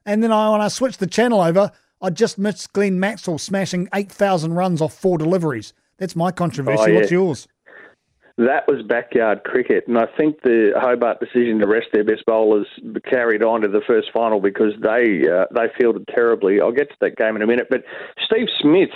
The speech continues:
Speaker 2: the, uh, Test player, obviously pretty handy in most ga-, forms of cricket, he wants to play for the Sydney Sixers tonight in the final, but can't. He's got a history with the team. He was even captain of the team once, and they have a slot left in their group, but because he wasn't part of the squad, they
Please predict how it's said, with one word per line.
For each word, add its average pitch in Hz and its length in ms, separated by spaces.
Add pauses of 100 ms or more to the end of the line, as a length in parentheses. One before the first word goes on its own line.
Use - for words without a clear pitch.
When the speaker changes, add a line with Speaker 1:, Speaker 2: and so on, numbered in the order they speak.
(140)
Speaker 2:
the, 117 600
uh, - 80
Test 139 200
player, 127 240
obviously 123 520
pretty 113 220
handy 113 320
in 104 220
most 120 340
ga-, 117 180
forms 123 220
of 110 60
cricket, 139 260 (340)
he 196 120
wants 180 260
to - 60
play 127 260
for 117 60
the 113 160
Sydney 120 320
Sixers 151 360
tonight 113 240
in 104 100
the 104 120
final, 135 460
but 113 280
can't. 147 380 (320)
He's 175 160
got 135 140
a 104 40
history 156 360
with 151 160
the 131 60
team. 160 320
He 131 60
was 127 140
even 104 160
captain 131 400
of 92 140
the 85 100 (100)
team 98 200
once, 123 240 (100)
and 113 220 (260)
they 131 140
have 135 100
a 123 80 (140)
slot 131 260
left 127 680
in 123 220
their 110 200
group, 139 420 (120)
but 135 460
because 147 380
he 143 100
wasn't 131 320
part 131 220
of 117 80
the 107 120
squad, 123 460
they 117 160